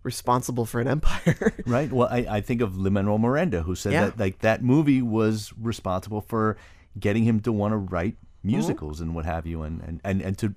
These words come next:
Speaker 2: eventually write a Disney movie, which he did.
Speaker 1: Yeah.
Speaker 2: And, which
Speaker 1: And he
Speaker 2: and,
Speaker 1: did, yeah.
Speaker 2: and
Speaker 1: And
Speaker 2: Encanto was amazing.
Speaker 1: Yeah, Encanto. I would love to do an Encanto musical. That'd be really fun. I
Speaker 2: Oh,
Speaker 1: think
Speaker 2: you
Speaker 1: that
Speaker 2: just put it out into the universe
Speaker 1: Yeah.
Speaker 2: right
Speaker 1: I
Speaker 2: now.
Speaker 1: think that, that show's, like, built for a musical. I think, you know, small cast of characters, it takes place in one place, you know.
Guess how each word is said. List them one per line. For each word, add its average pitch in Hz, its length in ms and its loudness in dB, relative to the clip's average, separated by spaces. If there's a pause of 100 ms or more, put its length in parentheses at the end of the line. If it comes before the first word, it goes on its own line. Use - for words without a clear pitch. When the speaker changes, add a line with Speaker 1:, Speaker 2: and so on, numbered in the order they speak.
Speaker 2:
eventually 107 380 0
write 113 180 -2
a - 20 -4
Disney 117 240 -4
movie, 165 200 -4
which - 220 -12
he - 40 -16
did. 90 160 -2
Speaker 1:
Yeah. - 60 -2
Speaker 2:
And, 82 260 -8
which 80 140 -10
Speaker 1:
And 127 100 0
he 127 60 2
Speaker 2:
and, 123 80 -2
Speaker 1:
did, 220 260 0
yeah. 151 300 0
Speaker 2:
and 95 160 0
Speaker 1:
And 95 100 -2
Speaker 2:
Encanto 101 240 0
was 117 160 0
amazing. 123 540 2
Speaker 1:
Yeah, 190 280 6
Encanto. 160 380 2
I 120 80 2
would 131 100 0
love 139 140 -2
to 190 60 -12
do 123 80 -6
an 113 120 -8
Encanto 131 300 -6
musical. - 560 -10
That'd 123 140 -6
be 123 80 -8
really 107 240 -8
fun. - 180 -8
I - 20 2
Speaker 2:
Oh, 135 120 6
Speaker 1:
think 151 140 6
Speaker 2:
you 143 80 4
Speaker 1:
that - 40 2
Speaker 2:
just 151 160 2
put 160 120 6
it 160 40 8
out 160 160 10
into 151 120 2
the 147 100 4
universe 147 320 4
Speaker 1:
Yeah. 139 80 0
Speaker 2:
right 98 160 0
Speaker 1:
I 147 60 8
Speaker 2:
now. 180 40 10
Speaker 1:
think 254 220 6
that, 151 180 4
that 175 140 2
show's, 214 200 4
like, 147 160 2
built 156 220 2
for 110 160 -4
a 104 60 -6
musical. 117 500 -6 (180)
I 147 120 4
think, 214 240 2
you 185 100 2
know, 135 240 2 (240)
small 139 340 -2
cast 135 300 -4
of - 80 -14
characters, 156 560 2
it - 40 -16
takes - 200 -8
place 135 240 -6
in 131 80 -6
one 127 160 -6
place, 139 460 -4
you 123 100 -6
know. 131 300 -8